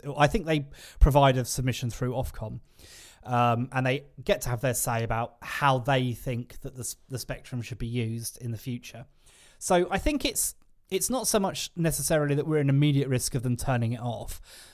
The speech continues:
but it's quite obvious that that's the way it's going. Uh, it feels to me like there are, you know, the, with the decreasing amount of people who watch over-the-air T V and the increasing amount that watch it on demand, you might argue that using that space for T V is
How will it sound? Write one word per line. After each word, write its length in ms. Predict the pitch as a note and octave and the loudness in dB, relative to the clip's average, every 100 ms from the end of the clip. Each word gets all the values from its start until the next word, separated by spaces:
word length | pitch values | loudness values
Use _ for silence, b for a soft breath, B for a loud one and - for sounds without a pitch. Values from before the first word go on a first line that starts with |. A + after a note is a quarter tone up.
| - | 2
but 100 | E3+ | 4
it's 140 | D#3+ | 2
quite 340 | - B3+ G3+ D3+ | 2 8 8 10
obvious 420 | C3+ B2+ A#2 - | 6 6 2 0
that 100 | C#3 | -6
that's 200 | A#2 - | -6 -4
the 100 | B2 | -2
way 120 | A2+ | -2
it's 100 | A#2 | -2
going. 420 | B2 A2 G#2+ A2+ - _ - | -4 -4 -6 -12 -16 _ 2
Uh, 80 | |
it 200 | D3 D#3 | 2 2
feels 300 | - F3 C#3+ - | 0 2 2 2
to 100 | C3+ | 2
me 140 | C3 | 4
like 380 | A#2+ A#2+ C3 - _ _ _ - _ - D3 | 6 4 2 -8 _ _ _ -20 _ -20 0
there 300 | C#3 C#3 C3+ | 8 10 10
are, 420 | C3 B2+ B2+ B2+ b b b b | 10 10 6 4 b b b b
you 140 | - D3 | 2 4
know, 120 | B2 | 4
the, 160 | A#2+ C#3+ | 4 2
with 200 | D#3 D3 | 4 4
the 100 | D3 | 2
decreasing 880 | - C#3 - G#3+ B3 A3+ - F#3 D#3 | 0 -4 -4 0 0 0 0 2 2
amount 320 | C#3+ C#3 C3+ | 4 2 2
of 80 | - | 0
people 280 | C3+ A#2+ | 2 2
who 160 | A#2 B2+ | 2 2
watch 320 | B2+ C#3 - - | 2 -2 -2 0
over-the-air 460 | B2 A#2+ A#2 A2+ | 2 2 2 0
T 240 | - B2 A2+ | -2 -4 -2
V 400 | A2+ G#2 A#2+ B2 - _ - | -4 -4 -8 -12 -16 _ -2
and 160 | B2 | 2
the 80 | A#2+ | 2
increasing 560 | A#2+ - E3 C3+ - A#2+ | 2 0 0 2 0 0
amount 320 | A#2+ A#2 B2 | 0 0 -2
that 140 | C3+ | -4
watch 260 | C3+ - - | -6 -6 -6
it 80 | C3 | -2
on 180 | B2 A2 | 0 0
demand, 600 | A2+ A#2+ A#2 A2+ C#3 B B B B B B - | 2 0 0 -6 -10 B B B B B B 2
you 160 | C3+ | 6
might 260 | C#3+ C#3+ C#3 | 10 10 8
argue 440 | B2 A#2 A#2 A#2+ | 6 4 4 0
that 220 | B2 - | 0 -2
using 460 | D3 E3+ D#3+ C#3 B2+ | 4 6 6 4 2
that 200 | C3 - | 0 -2
space 460 | - D3+ B2+ A2+ - | 0 2 4 2 -4
for 100 | A2+ | -4
T 260 | - B2 | 0 0
V 360 | A#2 A2+ G#2+ A#2+ | 2 2 0 -4
is 600 | C3 A#2+ A#2 A2 - - | -2 0 0 0 -2 -6